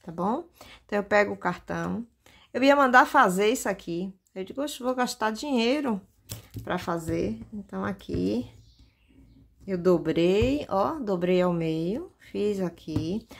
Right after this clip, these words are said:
Agora, só presta se você fizer o cartão assim como eu fiz, ó. É, a, a minha logo desse lado, a minha informação desse. Aí, virei. Pego a minha fita dupla face.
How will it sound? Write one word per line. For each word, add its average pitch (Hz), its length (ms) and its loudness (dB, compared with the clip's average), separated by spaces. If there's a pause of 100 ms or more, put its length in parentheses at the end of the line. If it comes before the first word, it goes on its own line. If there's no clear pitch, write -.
(180)
Agora, 226 200 0
só 262 180 4
presta 269 380 0
se - 100 -8
você 339 220 -4
fizer 302 220 2
o 294 60 2
cartão 247 400 0
assim 254 260 -4
como 262 180 -2
eu 285 60 2
fiz, 147 340 -6
ó. - 180 -8 (440)
É, 156 260 -2
a, 160 220 -2
a 165 40 2
minha 185 200 4
logo 175 300 4
desse 170 260 -2
lado, 175 320 4
a 254 60 -2
minha 262 160 -2
informação 220 600 -2
desse. - 400 -10 (1600)
Aí, - 220 -10
virei. 147 840 -2 (880)
Pego 160 380 -2
a 147 80 0
minha 143 420 -6
fita 127 640 -12
dupla 160 560 -4
face. 147 880 -6